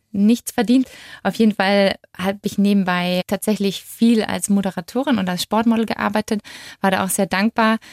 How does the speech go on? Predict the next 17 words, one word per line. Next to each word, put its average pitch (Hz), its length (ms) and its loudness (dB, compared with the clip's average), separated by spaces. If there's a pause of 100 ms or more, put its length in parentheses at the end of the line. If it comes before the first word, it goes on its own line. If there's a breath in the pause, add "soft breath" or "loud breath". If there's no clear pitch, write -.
(140 loud breath)
viel 220 180 4
rumzukommen, 220 720 2
oft, - 420 -2
ähm, 190 300 0
schöne 208 340 2
Locations 196 800 0
zu - 140 -10
kombinieren 202 580 2
mit 196 200 -2
gleich, 180 400 -4
ähm, 180 180 -6
Trainingsmöglichkeiten, 208 1120 0
wie 185 140 -4
auch 175 240 -8
Island, 214 480 0
traumhaftes 185 600 -4
Land. 202 360 2